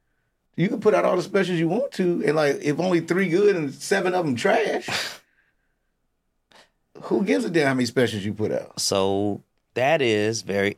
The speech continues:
Speaker 2: interesting because people compare Mike and LeBron, because LeBron has lasted on his twenty-first year,
Speaker 1: Mm-hmm.
Speaker 2: and he's been to the finals ten times, and Mike only went six, but he won all six. So it's like a, it's an interesting. Your side would be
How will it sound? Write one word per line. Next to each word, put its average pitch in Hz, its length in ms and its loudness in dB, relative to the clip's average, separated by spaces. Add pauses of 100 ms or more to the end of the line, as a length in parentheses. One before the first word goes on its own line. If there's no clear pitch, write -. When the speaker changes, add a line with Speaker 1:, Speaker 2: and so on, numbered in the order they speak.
Speaker 2:
interesting 160 760 -4 (220)
because 98 600 0 (300)
people 104 300 -2
compare 90 600 -2
Mike 95 300 -2
and 95 200 -6 (200)
LeBron, 104 680 -2
because 90 260 -4
LeBron 92 420 -2
has 95 160 -4
lasted 95 400 0
on 95 80 -2
his 95 80 -4
twenty-first 123 720 0
year, 90 320 0 (180)
Speaker 1:
Mm-hmm. 101 160 -4
Speaker 2:
and 98 80 0
he's 95 200 0
been 92 160 -2
to 98 60 0
the 95 100 -2
finals 92 440 -2
ten 160 420 -2
times, 95 440 -2 (260)
and 101 140 -2
Mike 104 240 0
only 98 160 0
went 95 220 -2
six, - 440 0
but 104 180 -4
he 101 120 -2
won 110 300 0
all 98 200 0
six. 92 320 -2 (220)
So - 180 2
it's 160 100 0
like 170 200 -2
a, 113 240 0 (240)
it's - 120 -2
an - 100 0
interesting. 127 460 0
Your 165 200 2
side 123 300 0
would 110 200 -2
be 104 400 -2